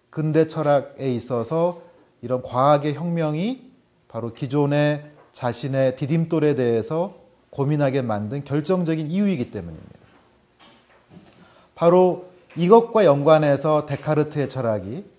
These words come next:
이것과 연관해서 스피노자의 철학이,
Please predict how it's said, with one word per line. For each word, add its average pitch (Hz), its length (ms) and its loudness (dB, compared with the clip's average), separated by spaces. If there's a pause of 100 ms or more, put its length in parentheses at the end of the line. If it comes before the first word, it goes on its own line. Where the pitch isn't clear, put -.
(440)
이것과 190 640 6
연관해서 160 580 4
스피노자의 156 640 0
철학이, 95 500 -6